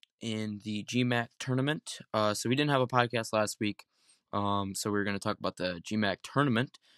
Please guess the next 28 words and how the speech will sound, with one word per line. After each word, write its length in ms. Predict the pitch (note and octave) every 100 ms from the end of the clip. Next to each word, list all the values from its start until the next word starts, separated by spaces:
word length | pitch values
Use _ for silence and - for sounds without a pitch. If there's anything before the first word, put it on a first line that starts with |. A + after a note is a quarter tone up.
| _ _
but, 360 | A2+ A2 G#2+ -
um, 400 | G#2 G2+ G2 G2+ _ _ _ _ _ - -
I 140 | C3+
was 180 | D3 A2+
not 320 | G#2+ B2 C#3+ -
able 380 | B2 A2+ A2 -
to 160 | - G#2
watch 400 | - G#2+ - -
that 180 | A2 -
game 200 | G#2 G2+
because 760 | G2+ - G#2 G#2 G#2 - - -
of 300 | G#2 G2 F#2 -
the 260 | - B1+ - -
Pitt, 160 | - - -
um, 460 | G#2+ G2+ G#2 - - -
the 220 | G#2 G#2 - _ _ - - - -
Will 140 | A2+ A#2
Carlton 440 | G#2+ G#2+ - G#2
versus 280 | G2 - -
Pittsburgh 420 | - A#2+ - G#2+
game 200 | G#2 A#2
that 120 | B2+
we 120 | G#2 G#2
were 100 | G2+
just 220 | G#2+ -
talking 300 | A2 - G2
about. 300 | G#2+ C3+ - _ - - _ _
Um, 420 | G#2 G#2 G#2 G#2